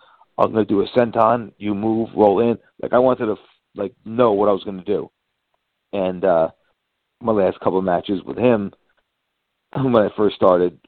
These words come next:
he'd be like, he's like, "Dude," he's like, "we're not gonna call any spots tonight. Just keep your ears open."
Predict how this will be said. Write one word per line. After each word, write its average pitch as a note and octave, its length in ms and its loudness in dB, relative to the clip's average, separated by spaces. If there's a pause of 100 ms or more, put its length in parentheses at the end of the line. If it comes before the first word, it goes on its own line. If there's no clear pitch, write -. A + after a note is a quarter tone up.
(160)
he'd F2+ 200 -16
be G2 120 -2
like, F2+ 280 0 (1200)
he's A2 180 -10
like, G#2 180 2
"Dude," A2+ 180 0
he's G2 120 0
like, F#2+ 160 2
"we're G#2+ 80 2
not A2 240 0
gonna F#2+ 180 -4
call F2+ 220 2
any F2 100 -6
spots - 360 0
tonight. C#2+ 340 -6
Just E2+ 220 -12
keep A2 160 -6
your A2 200 2
ears F#2+ 100 0
open." F#2+ 380 0